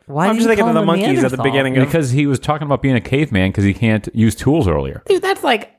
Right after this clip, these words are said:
Speaker 2: old news.
Speaker 3: All right, sure. Anyway, my number three is math. I hate it. I don't. I, I don't wanna do it anymore. I'll be. I only have a couple more weeks left. Hopefully, I, I pass, and I'll be done.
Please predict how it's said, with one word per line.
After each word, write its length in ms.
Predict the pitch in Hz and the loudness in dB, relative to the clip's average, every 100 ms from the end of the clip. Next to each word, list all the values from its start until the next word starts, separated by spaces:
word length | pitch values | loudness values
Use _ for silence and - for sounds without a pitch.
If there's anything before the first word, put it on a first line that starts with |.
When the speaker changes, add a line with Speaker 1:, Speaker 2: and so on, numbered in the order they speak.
| - | -2
Speaker 2:
old 300 | 160 165 131 | 2 4 2
news. 600 | 127 127 113 - 156 - - _ _ _ _ - | 0 0 -2 -10 -14 -16 -20 _ _ _ _ -8
Speaker 3:
All 80 | 135 | -4
right, 240 | 226 220 | -2 -2
sure. 340 | - 240 233 - _ _ _ - - - _ _ _ _ | -2 -2 -2 -8 _ _ _ -14 -14 -14 _ _ _ _
Anyway, 340 | 143 139 123 117 | 0 2 2 0
my 140 | 156 | -2
number 160 | 175 175 | -2 0
three 160 | 156 | 0
is 100 | 131 | 0
math. 300 | 107 90 90 104 | 0 0 0 0
I 80 | |
hate 220 | 104 127 123 | 2 2 2
it. 160 | 120 - | 0 0
I 80 | 107 | 0
don't. 320 | 113 123 123 | 0 -2 -4
I, 180 | 120 117 | -4 -2
I 160 | 113 110 - - | 0 -2 -6 -6
don't 180 | - 135 | -2 0
wanna 200 | 127 117 | 0 0
do 140 | 104 92 | 2 2
it 60 | 92 | 2
anymore. 420 | 90 90 90 92 | 0 0 0 0
I'll 80 | 95 | -2
be. 160 | 107 - | -2 -8
I 420 | - _ _ 110 | -14 _ _ 0
only 160 | 127 | 2
have 80 | 123 | 0
a 40 | 101 | 0
couple 220 | - 135 | -4 -2
more 160 | 131 113 | 2 2
weeks 280 | 113 104 - | 2 -2 0
left. 180 | 101 - | 0 2
Hopefully, 340 | 123 127 120 | -4 -2 0
I, 100 | 104 | 0
I 100 | 95 | 2
pass, 500 | 90 - 90 87 - - _ _ _ _ | 0 0 0 -2 -4 -14 _ _ _ _
and 380 | - 92 90 85 92 | -2 0 2 0 0
I'll 100 | 92 | 0
be 120 | 90 | 0
done. 400 | 85 80 67 - | -2 -2 -4 -14